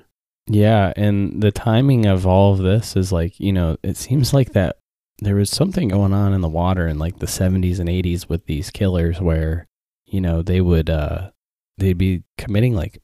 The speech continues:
massive amounts of crime yet getting out and escaping and doing all these things, like,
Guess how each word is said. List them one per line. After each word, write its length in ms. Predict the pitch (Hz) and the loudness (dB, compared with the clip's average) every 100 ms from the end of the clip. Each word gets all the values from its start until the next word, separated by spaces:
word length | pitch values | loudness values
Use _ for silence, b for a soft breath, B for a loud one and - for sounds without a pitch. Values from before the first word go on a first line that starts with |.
| - | -10
massive 800 | 90 90 87 - 92 131 - 101 | -6 -4 -4 -4 -2 0 0 0
amounts 400 | 80 85 107 - | 0 0 -2 -2
of 120 | 90 | -8
crime 760 | - - 90 110 92 76 80 98 _ _ _ _ | -8 -4 0 0 0 -2 -4 -8 _ _ _ _
yet 420 | 98 101 95 92 - _ _ _ - | -4 0 2 0 -4 _ _ _ -2
getting 280 | 104 113 104 | 2 2 2
out 580 | 98 101 101 101 104 95 | 0 2 2 4 2 2
and 160 | 82 | -2
escaping 920 | 82 - 101 107 - 98 95 98 98 | -4 -2 0 0 2 0 0 0 -2
and 340 | 92 82 67 - | -2 -4 -8 -6
doing 260 | 113 113 113 | -2 0 0
all 160 | 110 | 0
these 240 | 107 98 - | -2 -4 -2
things, 260 | 107 107 | -2 0
like, 200 | 98 92 | -2 -4